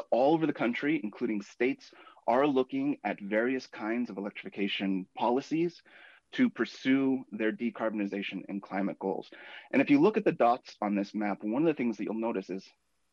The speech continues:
it's actually a lot of cold climates like Denver. So this isn't just a California warm climate thing. It's not just a mild climate thing.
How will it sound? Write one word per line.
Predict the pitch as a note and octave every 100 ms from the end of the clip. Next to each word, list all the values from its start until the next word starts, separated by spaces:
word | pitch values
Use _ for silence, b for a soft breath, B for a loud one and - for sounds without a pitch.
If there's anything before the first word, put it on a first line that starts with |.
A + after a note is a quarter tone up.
| _
it's | - A#3+
actually | - E3+
a | A2
lot | G#2 A2+ C3+
of | B2+ -
cold | - A#2 A2
climates | - F#2+ F#2+ - - - - b -
like | G#2+ G#2 -
Denver. | G2 F#2 F#2 - - B B B -
So | G#2+
this | G#2
isn't | E3 F3 D#3
just | - A2+ A2 -
a | G#2 G2+
California | G#2 G#2+ G2+ G2+ G2 F2+
warm | G#2+ G#2 G#2 G#2
climate | - F#2+ F#2 -
thing. | F#2 F2+
It's | F2 F#2
not | F#2+
just | G#2 A#2+
a |
mild | A#2+ C3 B2+
climate | - F#2 E2+ E2+
thing. | D#2+ F#2+